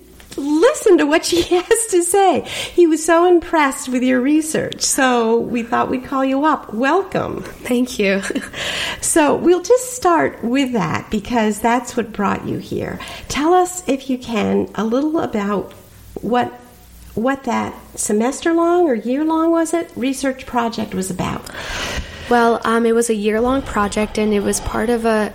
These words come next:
Speaker 2: class called Exploring with Mindful Creativity and Curiosity. So within this class, um, which was started by our librarians,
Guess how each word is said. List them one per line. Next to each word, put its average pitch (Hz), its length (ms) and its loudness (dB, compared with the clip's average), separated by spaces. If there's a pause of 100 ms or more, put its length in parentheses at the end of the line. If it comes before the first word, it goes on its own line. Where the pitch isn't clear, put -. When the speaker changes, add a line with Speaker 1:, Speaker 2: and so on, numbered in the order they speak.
Speaker 2:
class 196 420 -2
called 202 360 -4
Exploring - 560 -2
with 196 240 -4
Mindful 196 340 -2
Creativity 196 720 -2
and 196 100 -2
Curiosity. - 720 -6
So 202 420 -2 (400)
within 233 220 2
this 262 160 0
class, 208 560 -2
um, 196 400 -2
which 202 180 -2
was 196 80 -4
started 202 360 -2
by 196 160 0
our 196 120 -2
librarians, 196 800 -2